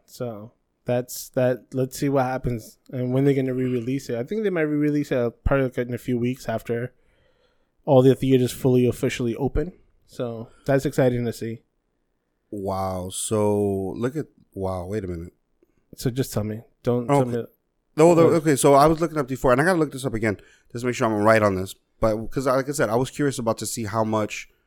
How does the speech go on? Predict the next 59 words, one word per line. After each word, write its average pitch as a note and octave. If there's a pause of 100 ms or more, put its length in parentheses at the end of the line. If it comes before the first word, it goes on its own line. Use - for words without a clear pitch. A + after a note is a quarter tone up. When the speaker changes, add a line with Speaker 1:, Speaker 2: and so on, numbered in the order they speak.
(320)
Speaker 2:
um, G2
they F#2
made. A#2
You G2+
know, G2
which G2+
Speaker 1:
Who? D#3 (140)
Speaker 2:
movie, -
like, G2+
uh, F#2+
uh, F2+
Vin-, F2+
uh, F#2+
the, F2+ (320)
uh, D#2+
Bloodshot A#2
made. G2+
I F#2+
think C3+
they A#2+ (260)
Speaker 1:
Ten D3
million D3+
Speaker 2:
I C3
Speaker 1:
with A2+
domestically. A#2+ (680)
Speaker 2:
Was D#3
it G#3
ten A3+
million? A3+
I F3
thought F#3
it -
was F3+
Speaker 1:
Yeah. D#3+
Speaker 2:
thirty-five E3
million. F#2+ (140)
Speaker 1:
No, B2+
they C3
made C3
ten C#3
million C3+
dom-, A2+ (180)
domestically. A#2 (680)
Speaker 2:
Really? G2 (320)
Wow. -
Speaker 1:
Yeah. A#2
Speaker 2:
'Cause A2
I A#2+
just D3+
looked -
up -
The G2+
Invisible F#2+
Man, G2+
and F#2
they G#2
made, B2
like, G2+
over F2+